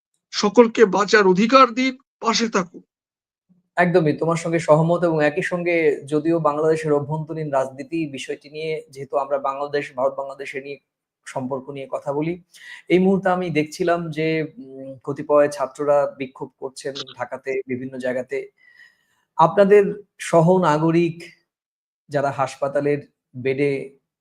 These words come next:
Speaker 2: মৃত্যু শয্যায় লড়ছে মৃত্যুর সঙ্গে, সেখানে দাঁড়িয়ে আপনাদের এই ধরনের আন্দোলন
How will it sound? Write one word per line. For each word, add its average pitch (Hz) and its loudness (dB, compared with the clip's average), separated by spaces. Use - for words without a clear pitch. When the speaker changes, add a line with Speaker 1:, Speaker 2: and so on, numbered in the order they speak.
Speaker 2:
মৃত্যু 151 -6
শয্যায় 135 -2
লড়ছে 131 -4
মৃত্যুর 131 -8
সঙ্গে, 123 -14
সেখানে 165 -4
দাঁড়িয়ে 139 -2
আপনাদের 131 -4
এই 135 -6
ধরনের 131 -8
আন্দোলন 127 -4